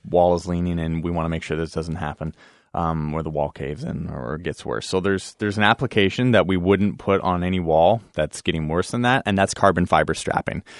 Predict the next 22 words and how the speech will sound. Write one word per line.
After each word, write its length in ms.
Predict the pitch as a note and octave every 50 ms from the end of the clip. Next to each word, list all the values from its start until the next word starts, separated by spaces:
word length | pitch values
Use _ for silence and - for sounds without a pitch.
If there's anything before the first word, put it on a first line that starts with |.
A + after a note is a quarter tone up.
| - - -
And 120 | - A2 A#2
that's 140 | A#2+ C3 -
something 320 | - C3+ A2+ G#2+ G#2+ G#2
that 100 | G2 F2
a 40 | F2
lot 180 | E2 E2 E2
of 60 | E2+ -
people 240 | - F#2 - -
are 60 | E2+ D#2+
familiar 460 | - - E2+ D#2+ D#2 D#2+ F2+ F#2+ G2+
with. 260 | A2 B2 C#3 - -
We 120 | A#2 G#2+
do 200 | F#2+ F2 G2+ G#2
actually 300 | G2+ F#2+ F#2+ - - G2+
have 340 | F#2 E2+ D#2+ E2 E2+ E2+ - -
a 120 | - D#2+ D#2
patented 440 | - - D#2+ C2+ E2+ - E2+ D#2 -
product 320 | - D2+ D2+ E2+ F#2 -
from 160 | - F2 E2
our 100 | D#2 D#2+
supplier, 420 | - - - - - D2+ D2+ D#2 D#2
SupportWorks, 720 | - - D2+ - - E2+ D#2 - - E2 D#2+ - -